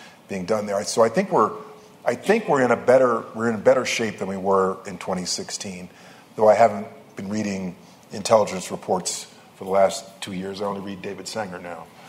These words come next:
And so I, my, my belief is that the real threat lies in the broader attack on, on, you know, on speech and political debate.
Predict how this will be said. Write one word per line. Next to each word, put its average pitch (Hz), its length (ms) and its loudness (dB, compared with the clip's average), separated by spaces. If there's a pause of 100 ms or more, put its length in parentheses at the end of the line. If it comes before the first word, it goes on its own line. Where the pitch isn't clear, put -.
(460)
And 95 480 0 (800)
so 110 160 4
I, 104 100 4 (300)
my, 113 340 4 (320)
my 104 280 0
belief 113 640 -2 (380)
is 95 140 -8
that 101 200 2
the 110 60 -2
real 107 240 4
threat 104 380 0
lies 92 520 6 (380)
in 95 220 -6
the 98 80 -2
broader 98 680 4 (480)
attack 95 520 4
on, 87 380 0 (520)
on, 92 380 -2 (200)
you 95 80 -12
know, 87 160 -8 (540)
on 92 160 -6
speech - 480 -8 (100)
and 95 160 -10
political 98 320 -6
debate. 87 380 -12